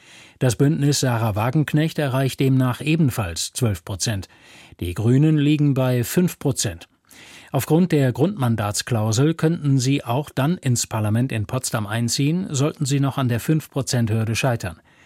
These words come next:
Das gilt auch für die Linken mit drei Komma eins Prozent und die Freien Wähler mit zwei Komma sechs Prozent. Die F D P verpasst den Einzug ins Parlament erneut deutlich.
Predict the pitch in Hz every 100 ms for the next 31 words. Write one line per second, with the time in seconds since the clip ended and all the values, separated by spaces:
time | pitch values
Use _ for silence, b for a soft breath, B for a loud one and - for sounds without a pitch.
0 | B B - 104 135 120 113 123 - 117
1 | 107 110 127 143 156 175 180 113 - 98
2 | - 92 98 120 - 139 - 170 202 B
3 | B B - 165 170 - 143 127 113 113
4 | 113 110 - 107 90 113 107 117 - -
5 | 117 107 80 - _ _ B B B B
6 | B B 143 135 135 135 147 120 170 156
7 | 135 - 156 - 131 117 110 120 - 113
8 | 110 104 - 113 104 110 110 104 107 113
9 | 120 127 127 127 104 -